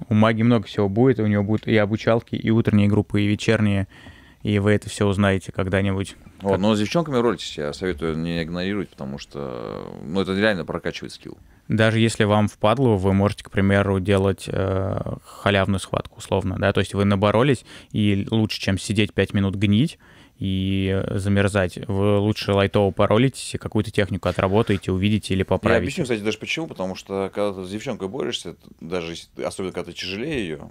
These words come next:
Speaker 2: а, ты стремишься к аккуратной именно борьбе, чисто техника, потому что ты понимаешь, ну, что ты ее раздавишь, там нельзя силу применить, ну, что, нельзя как бы, да, физически воздействовать на человека, он слабее тебя намного.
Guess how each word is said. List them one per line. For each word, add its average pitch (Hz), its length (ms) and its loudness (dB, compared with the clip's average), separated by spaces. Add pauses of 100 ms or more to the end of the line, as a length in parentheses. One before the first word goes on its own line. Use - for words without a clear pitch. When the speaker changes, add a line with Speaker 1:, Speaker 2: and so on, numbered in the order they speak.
(120)
Speaker 2:
а, 80 680 -8
ты 87 60 -18
стремишься 98 580 -6
к - 140 -14
аккуратной 98 460 -2
именно 78 180 -10
борьбе, 98 460 -10 (140)
чисто - 320 -10
техника, - 640 -14
потому 80 220 -14
что - 180 -20
ты - 100 -18
понимаешь, 98 440 -4 (300)
ну, 67 920 -10
что - 180 -16
ты 98 140 -6
ее 92 100 0
раздавишь, 95 760 0 (140)
там 85 220 -4
нельзя 92 180 -4
силу 87 380 -8
применить, 80 500 -10
ну, 95 160 -8
что, - 120 -20 (200)
нельзя 98 480 -6
как 78 160 -12
бы, 69 160 -12
да, 85 240 -4
физически 85 480 -14
воздействовать 78 460 -12
на 78 60 -14
человека, 87 440 -8
он - 220 -18
слабее 80 380 -10
тебя - 280 -20 (300)
намного. 76 420 -16